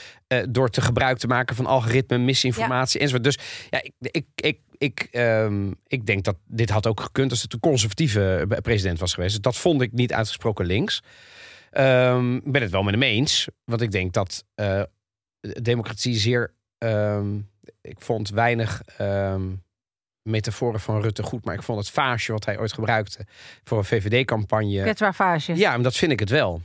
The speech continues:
Speaker 1: Eh, wij, eh, eh, democratie is een heel kwetsbaar vaasje. Als je daar, ehm,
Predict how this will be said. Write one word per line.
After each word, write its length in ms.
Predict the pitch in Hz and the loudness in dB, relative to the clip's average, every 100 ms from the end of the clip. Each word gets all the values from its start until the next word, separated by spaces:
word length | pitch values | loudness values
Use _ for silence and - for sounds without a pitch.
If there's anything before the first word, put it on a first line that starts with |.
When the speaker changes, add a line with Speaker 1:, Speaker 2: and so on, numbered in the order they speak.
| - | -12
Speaker 1:
Eh, 200 | - 104 | -8 -6
wij, 180 | 101 117 127 | -4 -4 -4
eh, 320 | 120 123 - 123 | -6 -8 -6 -2
eh, 60 | |
democratie 480 | 127 139 139 139 160 | 2 2 0 -2 0
is 60 | 127 | 2
een 100 | 110 | 2
heel 120 | 139 | 2
kwetsbaar 360 | 127 110 101 | 0 0 -2
vaasje. 320 | - 127 101 95 | -2 -2 0 -4
Als 120 | 104 | -4
je 80 | 110 | 2
daar, 360 | 113 104 101 - _ _ _ _ | 4 4 0 -4 _ _ _ _
ehm, 640 | 113 104 98 95 92 92 | 0 2 2 0 0 -2